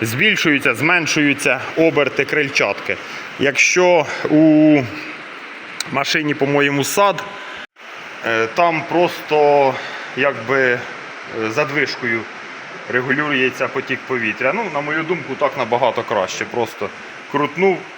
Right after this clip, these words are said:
е, при налаштуваннях ти накрутив максимальний вітер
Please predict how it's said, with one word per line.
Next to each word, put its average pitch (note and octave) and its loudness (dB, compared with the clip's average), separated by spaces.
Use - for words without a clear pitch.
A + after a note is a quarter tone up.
е, A#2 0
при C#3 0
налаштуваннях C#3+ 0
ти B2+ 2
накрутив C#3 -2
максимальний C#3+ 0
вітер E3 -2